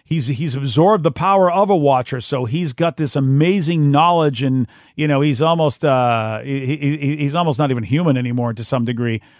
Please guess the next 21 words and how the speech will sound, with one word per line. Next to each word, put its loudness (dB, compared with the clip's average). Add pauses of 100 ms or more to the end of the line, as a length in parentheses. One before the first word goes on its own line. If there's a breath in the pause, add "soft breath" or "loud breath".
(140 soft breath)
uh, -2
the -4
way -2
he's -6
got -4
this -8
going -2
on -2
in -4
his -6
head. -4 (320 soft breath)
Uh, -12
it's, -10 (140)
it's -4
some -6
good 2
stuff, -2
and -2
I'm 0
wondering, -2
man, -2